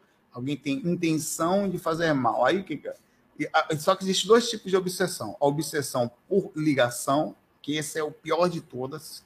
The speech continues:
e a obsessão por a tentativa de assédio sem ligação. A tentativa de assédio é o seguinte: você ajuda alguém e esse espírito quer se vingar de você.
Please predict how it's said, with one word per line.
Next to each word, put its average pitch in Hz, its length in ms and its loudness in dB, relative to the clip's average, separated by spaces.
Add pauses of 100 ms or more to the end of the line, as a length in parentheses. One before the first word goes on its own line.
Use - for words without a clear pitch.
(540)
e 156 60 4
a 185 60 12
obsessão 202 580 2
por 196 240 0
a 180 60 2
tentativa 180 960 0
de 151 120 0
assédio 170 500 2
sem 180 180 -4
ligação. 170 580 2 (200)
A 156 120 6
tentativa 175 460 -4
de 135 60 2
assédio 156 320 0
é - 20 -6
o - 20 -6
seguinte: 127 220 -6
você - 120 2
ajuda 143 280 4
alguém 156 540 2 (440)
e 151 120 2
esse 156 160 0
espírito 156 300 -4
quer 151 100 0
se 151 120 -10
vingar 147 240 6
de 143 100 2
você. 139 340 -2